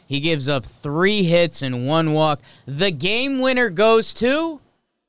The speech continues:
the Arizona kid, Cole Calhoun.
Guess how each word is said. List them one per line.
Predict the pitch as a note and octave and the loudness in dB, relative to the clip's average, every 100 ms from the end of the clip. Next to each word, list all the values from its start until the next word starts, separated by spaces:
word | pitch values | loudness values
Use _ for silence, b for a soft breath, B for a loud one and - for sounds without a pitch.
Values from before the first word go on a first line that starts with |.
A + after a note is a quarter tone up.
| _ | _
the | C#3 G3+ | -6 0
Arizona | G3 B3 B3+ G3+ B3+ C4 | 2 4 2 2 4 4
kid, | A#3+ - B3 D#4 D#3+ | 2 2 2 2 -2
Cole | - A3 C#4 C4+ | -2 0 2 0
Calhoun. | - C4+ C#4 G3+ - D4+ F4+ F4 G#3+ | 0 2 2 2 0 0 0 -2 -2